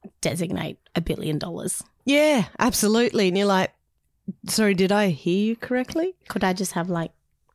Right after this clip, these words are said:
Speaker 1: just a couple of million?
Speaker 2: That's all I want.
Speaker 1: That's all I need.
Speaker 2: No, we ha-, don't have the budget for that.
Speaker 1: Oh, shame.
Speaker 2: Oh, Robert Downey Junior will not be Iron Man again. That's what the boss man of Marvel
Speaker 1: Oh.
Speaker 2: Studios said, uh, Kevin
Speaker 1: Budget
Speaker 2: Feige.
Speaker 1: couldn't do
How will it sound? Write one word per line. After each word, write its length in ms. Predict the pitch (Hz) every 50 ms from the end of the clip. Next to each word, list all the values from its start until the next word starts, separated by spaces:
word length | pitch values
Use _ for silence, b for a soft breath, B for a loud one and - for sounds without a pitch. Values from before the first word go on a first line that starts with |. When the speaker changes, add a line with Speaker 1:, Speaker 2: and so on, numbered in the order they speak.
| _ _ -
Speaker 1:
just 160 | - 208 -
a 80 | -
couple 260 | - - - - - 156
of 80 | 151
million? 360 | 151 151 - - - - -
Speaker 2:
That's 200 | - 220 202 -
all 140 | - - 156
I 60 | - -
want. 140 | - - -
Speaker 1:
That's 180 | 208 - -
all 80 | 165 160
I 80 | 156 - -
need. 240 | 85 80 - - - _ - -
Speaker 2:
No, 240 | 196 196 180 170
we 100 | 170 180
ha-, 140 | 180 202 196
don't 240 | 180 - 208 190 175
have 180 | 165 185 156 -
the 80 | 170
budget 360 | 151 - 143 151 - - -
for 120 | - - - 220
that. 200 | - 196 185 185
Speaker 1:
Oh, 300 | 190 185 175 180 175 165 B B B B B
shame. 440 | B - - 202 185 175 175 175 - b b b b b b -
Speaker 2:
Oh, 800 | 370 370 359 349 339 330 311 294 277 262 247 240 233 220 220 226
Robert 300 | 240 269 294 269 285 -
Downey 300 | 277 262 262 262 247 220
Junior 720 | 175 - 214 226 254 277 277 262 220 175 147 147 156 151 _ _ B B B B B B B B
will 140 | 202 208 214
not 320 | 214 208 220 247 - -
be 120 | 226 196 185
Iron 320 | 175 175 170 175 175 175
Man 260 | 175 175 170 170 170
again. 420 | 170 156 - 185 180 190 214 262 269
That's 280 | 254 220 - - -
what 200 | - 208 180 -
the 100 | - 190
boss 480 | 175 139 - - 190 196 190 - - -
man 420 | 202 202 190 196 202 220 247 277
of 180 | - - 185 190
Marvel 440 | 196 196 196 208 220 226 220 214 214
Speaker 1:
Oh. 160 | 208 202 190
Speaker 2:
Studios 600 | 190 190 202 202 170 208 202 196 190 190 190 180
said, 480 | - - - 196 196 226 262 277 240 214
uh, 280 | - - 170 175 165 -
Kevin 280 | - 208 196 175 175
Speaker 1:
Budget 160 | 170 160 160
Speaker 2:
Feige. 200 | - 180 175 175
Speaker 1:
couldn't 360 | 175 160 156 156 262 - - -
do 60 | 226